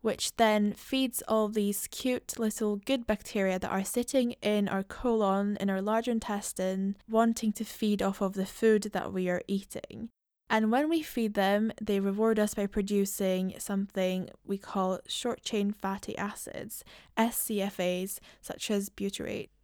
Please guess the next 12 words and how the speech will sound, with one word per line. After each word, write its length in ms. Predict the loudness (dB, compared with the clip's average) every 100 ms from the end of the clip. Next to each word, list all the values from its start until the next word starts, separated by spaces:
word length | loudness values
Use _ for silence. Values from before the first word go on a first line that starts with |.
| _ _ 2
And 320 | 4 2 4
these 320 | 2 2 -4 -6
short-chain 560 | -2 -2 -2 0 0
fatty 320 | 2 -2 0
acids 400 | -2 -2 -4 -4
then 220 | 0 0 4
go 120 | 4
on 120 | 4
and 140 | 2
have 140 | 2 2
amazing 680 | 2 2 2 2 2 0 -4
positive 760 | -2 -2 -2 -4 -2 0 0